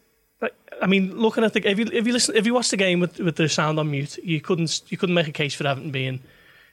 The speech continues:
credible winners or, you know, they, they should have won that game. It was more just every slight half chance was, was egged on by the fans and made it a bit of a hostile atmosphere. But other than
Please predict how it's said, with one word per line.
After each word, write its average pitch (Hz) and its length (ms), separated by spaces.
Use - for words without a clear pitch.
credible 147 480
winners 139 320
or, 139 200
you 139 60
know, 139 160
they, 139 120
they 151 160
should 147 180
have 135 120
won 147 120
that 143 100
game. 151 200
It 175 60
was 170 100
more 160 200
just 151 240
every 156 260
slight 165 580
half 165 240
chance 170 280
was, 151 400
was 160 200
egged 151 200
on 156 100
by 147 100
the 147 80
fans 151 360
and 151 140
made 175 160
it 165 80
a - 20
bit 165 100
of 156 80
a 156 40
hostile 165 440
atmosphere. 170 480
But 170 180
other 175 180
than 156 260